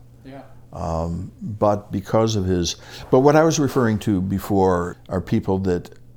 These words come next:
Speaker 2: maybe will have a career as a, an instrumentalist, but maybe it should be on something else than the instrument that they've chosen.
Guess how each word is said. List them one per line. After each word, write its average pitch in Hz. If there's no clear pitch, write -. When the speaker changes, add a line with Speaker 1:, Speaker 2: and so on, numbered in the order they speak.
Speaker 2:
maybe 143
will 117
have 139
a 98
career 95
as 92
a, 85
an 95
instrumentalist, 92
but 143
maybe 131
it 110
should 139
be 110
on 104
something 95
else 87
than 92
the 87
instrument 87
that 87
they've 82
chosen. 82